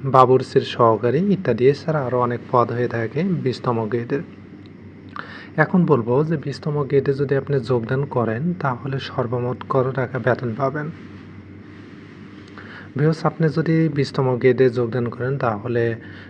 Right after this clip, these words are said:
সরকারি জাতীয় পে স্কেল দুই হাজার পনেরো অনুযায়ী আপনার মূল বেতন হবে আট হাজার দুইশত পঞ্চাশ টাকা। এর সাথে বাসা ভাড়া পাবেন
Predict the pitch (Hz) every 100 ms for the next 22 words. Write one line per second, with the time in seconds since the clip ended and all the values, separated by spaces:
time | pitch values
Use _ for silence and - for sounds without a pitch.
0 | - - 131 131 131 131 135 135 - -
1 | 143 123 127 110 127 123 127 117 - -
2 | 123 120 113 113 - 139 143 143 123 117
3 | 107 117 170 151 113 120 110 120 135 131
4 | 117 120 120 104 - 113 120 123 127 -
5 | - - - 120 110 113 107 117 110 113
6 | 101 117 113 127 113 104 113 - 117 104
7 | 151 196 - - - - - 131 - 135
8 | 135 117 110 110 - 135 127 139 123 120
9 | 110 131